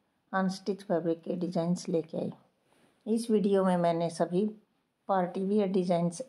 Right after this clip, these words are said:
add किए हैं। इनके ऊपर काफ़ी ज़्यादा खूबसूरत सी embroidery की गई है। इस type की embroidery कभी भी ख़राब नहीं होती and बहुत ही खूबसूरत लगती है। अब हम आपको दिखाएंगे embroidery number one की range रहेगी seven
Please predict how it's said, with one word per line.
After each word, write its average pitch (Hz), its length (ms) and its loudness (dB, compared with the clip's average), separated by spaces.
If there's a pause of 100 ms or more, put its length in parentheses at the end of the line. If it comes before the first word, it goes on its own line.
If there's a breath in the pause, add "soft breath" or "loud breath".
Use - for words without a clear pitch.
add 185 260 0
किए 180 220 -8
हैं। 139 400 -6
इनके 214 280 4
ऊपर - 320 0
काफ़ी 180 260 0
ज़्यादा 190 320 4 (120)
खूबसूरत 190 480 -2
सी 180 160 -2
embroidery 170 540 0
की 156 200 -10
गई 151 180 -4
है। 170 220 -2 (880)
इस 240 220 0
type 190 280 2
की 202 60 0
embroidery 185 760 0 (440)
कभी 214 260 0
भी 202 140 0
ख़राब 175 380 0
नहीं 175 120 0
होती 175 420 -6 (800)
and 202 200 0
बहुत 208 340 0
ही 196 60 -10
खूबसूरत 180 520 -4
लगती 160 340 -12
है। - 160 -18 (100)
अब 202 200 2
हम 190 240 2 (140)
आपको 175 300 -6
दिखाएंगे 175 580 -4
embroidery 180 480 -2
number 170 420 0
one 185 260 0 (520 loud breath)
की 214 140 2
range 190 320 2
रहेगी 170 500 -2 (100)
seven 175 320 0